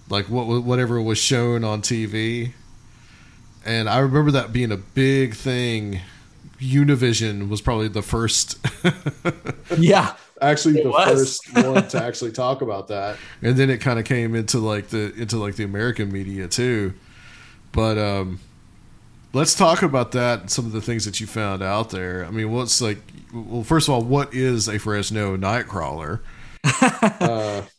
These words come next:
Speaker 1: 'cause there could be many different interpretations of that, I'm sure. But
Speaker 2: Right, right.
Speaker 1: uh, what is it that, uh, that these people were seeing?
Speaker 2: So that story is actually, I, I've been able to sort of, uh,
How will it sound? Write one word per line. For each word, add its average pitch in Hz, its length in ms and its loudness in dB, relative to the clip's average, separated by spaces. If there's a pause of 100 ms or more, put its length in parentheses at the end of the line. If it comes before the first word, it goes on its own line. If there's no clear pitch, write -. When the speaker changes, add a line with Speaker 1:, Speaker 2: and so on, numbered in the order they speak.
(100)
Speaker 1:
'cause 135 160 2
there 139 120 4
could 131 140 0
be 120 120 0
many 120 220 0
different 110 300 0
interpretations 101 680 -4
of 78 100 -8
that, 82 240 -6
I'm 78 120 -10
sure. 90 520 -4
But 107 240 -6
Speaker 2:
Right, 127 520 2
right. 117 460 0
Speaker 1:
uh, - 40 -6
what 156 240 6
is 151 160 6
it 143 140 2
that, 120 320 2
uh, 104 300 -2 (360)
that 113 160 0
these 113 160 -2
people 98 220 -2
were 80 160 -6
seeing? 95 540 -2 (400)
Speaker 2:
So 185 560 4
that 156 400 4
story 180 840 4 (280)
is 160 120 2
actually, 165 540 2
I, 143 320 2
I've 143 140 2
been 143 180 4
able 143 240 2
to 135 200 -2
sort 127 260 0
of, 123 160 -2
uh, 104 580 2